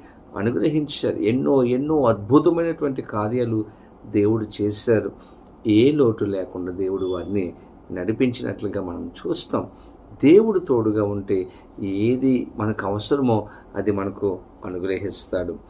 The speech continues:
ఒకరోజు పేతురు రాత్రంతా చేపలు పట్టాడు.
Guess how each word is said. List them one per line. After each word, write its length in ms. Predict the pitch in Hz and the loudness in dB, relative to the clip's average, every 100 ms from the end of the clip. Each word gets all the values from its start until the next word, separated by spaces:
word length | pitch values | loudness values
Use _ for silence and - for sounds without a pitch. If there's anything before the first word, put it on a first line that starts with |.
| - - - | -20 -16 -8
ఒకరోజు 400 | - 127 139 123 | 2 6 6 4
పేతురు 920 | 117 127 151 165 147 131 131 139 139 - - - 104 | 0 0 2 2 4 6 6 4 2 -4 -20 -12 -4
రాత్రంతా 580 | 110 113 127 139 160 190 | 0 0 0 -2 -2 -4
చేపలు 480 | - 131 104 107 107 | -4 -4 -2 -4 -4
పట్టాడు. 720 | - - 101 98 98 95 101 | -4 -4 -2 -2 0 0 0